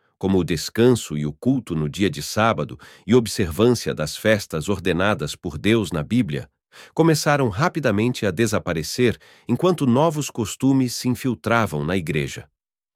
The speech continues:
Poucos tiveram coragem de enfrentar essas contínuas perseguições e permanecer fiel aos costumes ensinados pelos apóstolos de Cristo. Então, durante esse período obscuro,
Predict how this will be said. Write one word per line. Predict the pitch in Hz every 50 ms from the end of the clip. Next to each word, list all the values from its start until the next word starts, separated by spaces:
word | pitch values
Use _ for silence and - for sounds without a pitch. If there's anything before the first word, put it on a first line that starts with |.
| _ - - _ _ -
Poucos | - 113 120 110 - - 92 -
tiveram | - - 90 78 95 92 90 87
coragem | 80 - 92 87 82 98 107 110 107 87 85 80
de | 78 78 90
enfrentar | 92 90 - - 90 80 71 - 90 90 90 82 71
essas | 76 73 - 85 80 -
contínuas | - 87 82 76 73 - - 135 147 135 107 80 76 -
perseguições | - - 95 - - - 104 80 80 80 - - 113 117 110 98 - - - - - - _ _
e | - 135
permanecer | 123 165 160 147 156 151 147 139 120 - - 143 139
fiel | - - - 151 139 110 107 120 123 117 101 85
aos | 80 85 85 - -
costumes | - - 98 - - - - 139 147 143 123 92 80 73
ensinados | 92 95 90 - - 98 82 85 92 98 101 80 90 82 -
pelos | - - 101 90 92 80
apóstolos | 92 80 78 - - 95 90 82 - - - 82 76 78 78 -
de | 80 78
Cristo. | - - 76 76 - - - - _ _ _ _ _ _ _
Então, | - 95 98 - 123 139 156 160 156 - _ _ _ -
durante | 123 143 147 170 185 190 185 - 165
esse | 156 - -
período | - - 120 101 87 104 117 117 98 98
obscuro, | 92 80 85 80 - - - 143 143 113 80 73